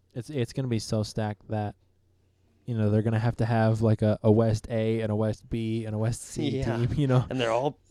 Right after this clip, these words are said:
Speaker 2: they're all capable of beating the East.
Speaker 1: <laughs> Yeah, 'cause they were, I saw a, a thing on Instagram that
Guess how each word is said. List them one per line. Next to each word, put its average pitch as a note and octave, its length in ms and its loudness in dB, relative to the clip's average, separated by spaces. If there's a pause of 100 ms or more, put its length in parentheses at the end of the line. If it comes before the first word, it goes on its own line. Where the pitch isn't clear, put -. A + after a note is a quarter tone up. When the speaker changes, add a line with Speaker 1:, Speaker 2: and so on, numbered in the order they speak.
(220)
Speaker 2:
they're A#2+ 160 -2
all C#3+ 280 -4
capable A2+ 600 -6 (100)
of G2+ 180 -10
beating A2 300 -8
the F#2+ 160 -14
East. G#2+ 400 -6 (240)
Speaker 1:
<laughs> - 220 -6
Yeah, G#2 360 2 (260)
'cause A#2+ 300 0 (1700)
they A#2+ 180 2
were, A2+ 420 4 (840)
I C#3 40 -6
saw B2 340 -2
a, A2+ 60 -6 (200)
a A2 220 0
thing A#2 240 -2
on A2 100 -2
Instagram A2 440 -4
that G2+ 80 -8